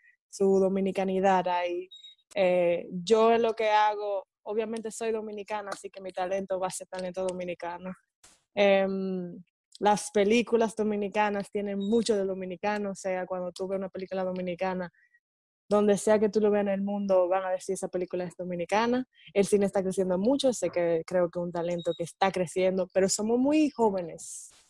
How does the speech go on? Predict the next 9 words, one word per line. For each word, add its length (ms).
a 100
nivel 400
de, 300
de 200
crear, 600
eh, 180
una 160
actividad 480
específica. 960